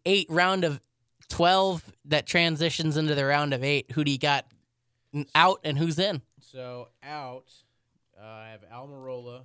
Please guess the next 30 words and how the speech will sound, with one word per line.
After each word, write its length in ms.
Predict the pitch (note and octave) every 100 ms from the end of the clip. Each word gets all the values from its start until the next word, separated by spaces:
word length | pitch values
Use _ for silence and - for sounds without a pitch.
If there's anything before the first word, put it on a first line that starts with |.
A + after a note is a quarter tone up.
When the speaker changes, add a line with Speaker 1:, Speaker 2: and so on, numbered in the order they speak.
| A#2 _ _ _ _ _ _ A2+
Speaker 2:
Jimmy. 560 | A2 C3 A#2+ A2+ A2+ - _
Speaker 1:
You 100 | F3+
think 160 | B3 A#3+
Almirola 560 | A3+ A3+ A3 A3+ A#3
will 60 | G#3+
make 220 | G3+ G#3
it 40 | A3+
out 140 | A3
of 60 | A3
this 140 | A3
round? 320 | A#3 A#3 A#3 G#3+ _
Speaker 2:
Yeah. 160 | B2 G#2+ _ -
Speaker 1:
All 80 | D3
right. 300 | D#3 C3 B2+
Speaker 2:
I 40 | A#2
do. 180 | G#2 G2+ _ -
Speaker 1:
All 60 | D#3+
right, 280 | D3+ C3+ C#3+
that's 240 | F3 -
fair. 300 | C#3+ C3+ C3+ - _ _ _
Speaker 2:
'Cause 120 | C3
I, 160 | B2+ A#2
I 40 |
think 180 | B2 D#3
he's 80 | C#3
gonna 100 | B2+
do 140 | A#2 A#2
well 160 | A2
at 60 | G2+
Talladega. 440 | G#2+ G2+ G2+ G2